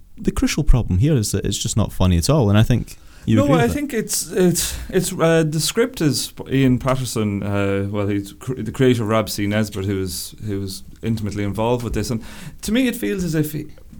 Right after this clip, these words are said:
Speaker 2: he just, he strips him, as you s-, as Ben said, of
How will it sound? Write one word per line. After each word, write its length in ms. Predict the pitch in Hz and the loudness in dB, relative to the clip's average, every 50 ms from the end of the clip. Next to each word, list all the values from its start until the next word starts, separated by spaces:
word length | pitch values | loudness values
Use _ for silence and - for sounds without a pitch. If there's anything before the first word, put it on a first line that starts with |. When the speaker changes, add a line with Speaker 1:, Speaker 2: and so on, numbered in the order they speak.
| - - | -12 -8
Speaker 2:
he 140 | 147 185 190 | -6 -4 -4
just, 180 | 185 220 214 | -4 -4 -4
he 80 | - 185 | -2 -2
strips 400 | 180 180 - - 214 226 - - | -4 -4 -2 -4 -4 -6 -4 -4
him, 120 | 220 185 | -2 0
as 120 | 151 143 139 | 2 2 0
you 60 | 139 | 0
s-, 120 | 139 - | -2 -4
as 200 | - 104 143 139 | -4 -2 -2 -2
Ben 200 | 139 143 147 151 | -2 -2 0 0
said, 120 | 151 156 - | 0 0 0
of 260 | - 127 127 113 - | 0 0 -2 -2 -6